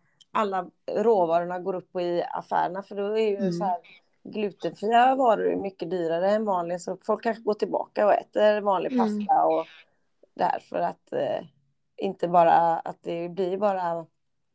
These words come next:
Speaker 1: ja, men matindustrin som, eh, kanske vinner på att det ska vara så,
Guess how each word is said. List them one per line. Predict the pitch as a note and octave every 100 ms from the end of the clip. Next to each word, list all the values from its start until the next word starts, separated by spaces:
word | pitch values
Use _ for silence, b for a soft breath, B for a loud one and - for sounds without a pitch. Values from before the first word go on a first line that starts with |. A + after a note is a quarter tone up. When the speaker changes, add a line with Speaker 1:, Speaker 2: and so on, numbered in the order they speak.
| - _ _ _
Speaker 1:
ja, | F#3
men | F3+ F#3
matindustrin | F3+ D3+ - _ D3 D3+ D3+ D3+ G3 C#4+ D#4
som, | A#3+ A3+ G3+
eh, | G3+ F#3+
kanske | F3+ F3+ E3
vinner | D3+ B2
på | -
att | C3 -
det | -
ska | - D#3
vara | -
så, | -